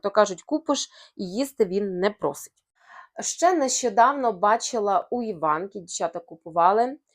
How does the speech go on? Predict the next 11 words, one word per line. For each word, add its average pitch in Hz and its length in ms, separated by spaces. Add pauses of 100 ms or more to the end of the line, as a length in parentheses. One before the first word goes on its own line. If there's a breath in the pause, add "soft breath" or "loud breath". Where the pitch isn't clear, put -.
(280 soft breath)
е, 180 460
ось 233 200
такі 233 300
з'явилися 208 720
дерев'яні 190 680
заготовки. 202 920 (480)
Ось 202 160
такий 214 300
я 190 100
собі 190 220
купила 196 540